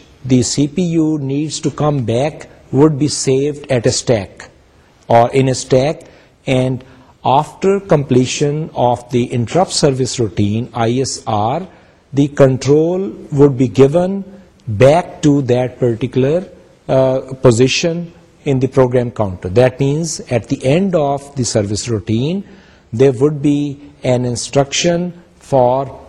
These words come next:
I return or interrupt return. Now, this could be different instruction for different instruction set of the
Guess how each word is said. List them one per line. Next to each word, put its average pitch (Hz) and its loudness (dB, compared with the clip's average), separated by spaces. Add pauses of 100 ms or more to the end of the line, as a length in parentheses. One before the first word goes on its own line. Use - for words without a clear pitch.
(400)
I 131 2
return 127 0
or 123 2
interrupt 127 -4
return. 127 -2 (380)
Now, 127 0
this 147 -4
could 147 0
be 135 2
different 156 -2
instruction 135 -2
for 117 -2
different 143 -2
instruction 127 -2
set 131 -4
of 117 -4
the 120 -2